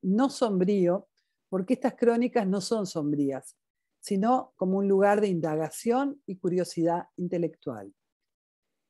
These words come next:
En estas crónicas aparece un diálogo entre el mármol y el bronce, el David de Miguel Ángel y el Perseo de Cellini. Este es en, en Florencia. También el diario de su viaje nos revela aspectos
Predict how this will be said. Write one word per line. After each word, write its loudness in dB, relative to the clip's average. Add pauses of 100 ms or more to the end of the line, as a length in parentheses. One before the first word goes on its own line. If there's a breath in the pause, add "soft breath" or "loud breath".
(280)
En 2
estas 2
crónicas 6
aparece 2
un 2
diálogo 6
entre -2
el 0
mármol -2
y 0
el 0
bronce, -4
el -2
David 0
de 0
Miguel 0
Ángel 0
y -2
el 0
Perseo -2
de -4
Cellini. 0 (800)
Este -2
es 0
en, 2
en 0
Florencia. 2 (840)
También 6
el 10
diario 8
de 8
su -4
viaje 4
nos -6
revela 0
aspectos -2